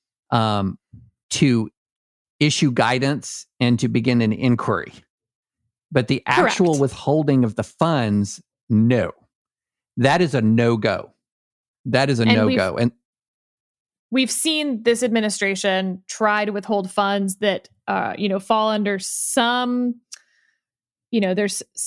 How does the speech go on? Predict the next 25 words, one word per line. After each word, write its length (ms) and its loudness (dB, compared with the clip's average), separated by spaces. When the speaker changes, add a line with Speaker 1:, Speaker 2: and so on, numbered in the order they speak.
Speaker 2:
uh, 260 -4
Congress 320 0
appropriates 520 0
the 80 -6
funds, 320 0
there's 180 -2
a 60 -2
little 220 0
bit 120 0
of 100 -2
discretion 480 -4
in 80 0
the 100 0
executive, 640 -2
and 100 -4
they're 100 -2
like, 200 -2
"Ah, 340 0
we're 120 -2
gonna 140 -2
put 140 -2
on 220 0
new, 580 0
you 100 0
know, 160 0